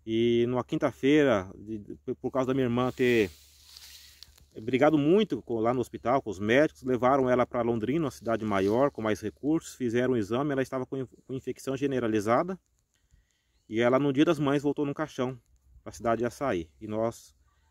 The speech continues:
fomos lá no Dia das Mães, no velório da minha mãe. Foi muito triste pra mim, muito triste. Algo que não dá pra despli-, não dá pra explicar o sentimento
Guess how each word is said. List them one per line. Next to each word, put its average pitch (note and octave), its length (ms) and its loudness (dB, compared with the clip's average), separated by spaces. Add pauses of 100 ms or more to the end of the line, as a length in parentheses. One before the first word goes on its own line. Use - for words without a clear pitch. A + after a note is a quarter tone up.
(260)
fomos D#3+ 280 0
lá B2 120 6
no A2+ 100 0
Dia C3+ 120 2
das B2 160 2
Mães, C3 420 -4 (120)
no A#2+ 140 -8
velório C3 440 2
da B2+ 100 -2
minha D3 160 -6
mãe. E2 260 -8 (1400)
Foi B2+ 160 -4
muito C3+ 260 -2
triste F3+ 600 -4
pra G2+ 120 -10
mim, F2+ 200 -10 (520)
muito D3+ 380 -2
triste. - 580 -6 (960)
Algo C#3+ 460 4
que D3 240 -2
não D3 240 -2
dá C#3+ 180 2
pra D#3 140 -4
despli-, C#3+ 480 -10
não C3 200 -4
dá C3+ 100 -2
pra D3+ 100 -4
explicar C#3+ 640 -2
o B2 80 -16
sentimento B2 800 -4